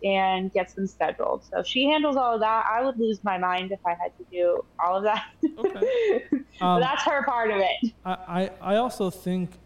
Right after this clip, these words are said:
Speaker 2: she needs to kind of be on board and understand the struggle that you're getting from this and understand that, like, well, what's the, like, 'cause, I mean,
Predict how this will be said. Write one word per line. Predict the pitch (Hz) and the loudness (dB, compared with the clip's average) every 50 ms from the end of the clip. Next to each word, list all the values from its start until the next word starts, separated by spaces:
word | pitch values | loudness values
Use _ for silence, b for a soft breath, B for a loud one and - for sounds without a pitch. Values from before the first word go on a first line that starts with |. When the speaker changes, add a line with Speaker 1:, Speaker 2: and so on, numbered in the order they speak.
| - - - - - - - - - 175 | -20 -20 -20 -20 -20 -20 -20 -14 -12 -10
Speaker 2:
she | 151 - - 185 180 190 190 | -10 -4 0 2 2 4 4
needs | 185 180 175 175 147 - - | 4 4 2 0 -2 -6 -8
to | - 185 170 | -8 -8 -8
kind | - - 175 175 175 170 | -6 -6 -4 -2 0 0
of | 165 156 143 135 - - - - - - - - - - - - | 0 -2 -2 -6 -12 -18 -20 -20 -20 -20 -20 -20 -20 -20 -14 -6
be | 175 170 170 | -2 0 0
on | 175 170 165 160 | 2 2 0 0
board | 143 156 165 180 175 | -2 0 0 0 0
and | 170 160 - | -2 -4 -4
understand | 175 175 165 165 - - - 180 175 160 143 135 | -6 -4 -4 -4 -4 -4 -6 -4 -4 -4 -6 -8
the | 151 147 | -10 -12
struggle | - - 175 170 170 175 180 175 | -8 -6 -6 -6 -4 -4 -2 -2
that | 175 160 | -2 -4
you're | 139 151 160 165 | -4 -4 -6 -6
getting | 160 151 160 175 175 175 190 196 190 180 | -4 -2 -2 0 0 0 0 -2 -4 -4
from | - 202 196 196 | -6 -6 -4 -4
this | 208 220 220 220 | -4 -4 -4 -6
and | - 160 160 160 | -6 -6 -6 -4
understand | 170 175 170 165 151 - - 175 180 185 180 170 | -4 -4 -4 -4 -6 -6 -6 -4 -2 -2 -2 -2
that, | 165 - | -4 -4
like, | 151 160 160 156 147 - - b b b b b b b b _ - - _ | -4 -6 -6 -6 -6 -10 -16 b b b b b b b b _ -20 -14 _
well, | 170 165 156 | -4 -2 0
what's | 156 185 190 185 - | 0 0 -2 -2 -4
the, | - 180 151 - - - | -8 -8 -8 -8 -8 -2
like, | 196 185 180 - - - - - - - - - - | -2 -2 -2 -2 -12 -18 -20 -20 -20 -20 -20 -6 -2
'cause, | 220 214 170 - - - | -2 -2 -2 -4 -10 -6
I | 208 214 | -2 0
mean, | 226 220 208 185 - | 0 0 0 -2 -6